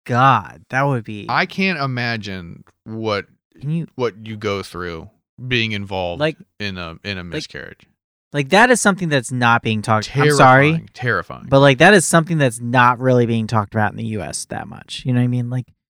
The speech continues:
Speaker 1: nobody's talking about investi-, I'm sure there are definitely right-wing blogs that talk about it, but, like, I'm, what I'm saying is, like, that is nowhere near the mainstream.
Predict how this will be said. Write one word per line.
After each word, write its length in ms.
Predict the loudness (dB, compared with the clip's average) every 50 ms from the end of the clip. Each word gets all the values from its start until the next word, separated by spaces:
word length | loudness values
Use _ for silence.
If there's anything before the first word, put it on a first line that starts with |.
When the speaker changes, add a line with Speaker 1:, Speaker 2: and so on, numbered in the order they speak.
| _ _
Speaker 1:
nobody's 320 | 2 4 4 4 2 2
talking 280 | 4 4 4 4 2 0
about 160 | -2 -2 -2
investi-, 640 | -4 -6 -6 -4 -4 -2 -2 -4 -6 -12 -14 -14 -18 _ _ _ _ _ _ _ _ _ _ _ _ _ _ 0
I'm 140 | 2 4 4
sure 680 | 4 4 6 8 8 10 10 10 10 8 6 4 2
there 160 | 2 2 2
are 120 | 2 2 2
definitely 320 | 0 -2 -2 -2 -2 -4
right-wing 540 | -2 -4 -4 -4 -4 -6 -6 -6 -6 -6 -6
blogs 460 | -4 -4 -2 -2 -2 -4 -8 -10 -12
that 120 | -14 -10 -4
talk 220 | -4 -2 -2 -4
about 220 | -6 -10 -12 -12
it, 80 | -14 -2
but, 140 | 2 2 4 6
like, 240 | 4 4 2 0
I'm, 180 | -2 -4 -4 -2
what 180 | 2 4 6 6
I'm 120 | 6 4
saying 340 | 4 4 4 4 4 2 0
is, 160 | -2 -2 0
like, 280 | 0 0 0 -2 0 2
that 180 | 4 6 6
is 160 | 6 4 2
nowhere 520 | 0 2 4 4 6 6 6 4 4 4 2
near 320 | 0 -2 -2 0 0 0
the 120 | 0 -2 -4
mainstream. 640 | -4 -4 -6 -6 -10 -12 -14 -16 -16 -16 -16 -18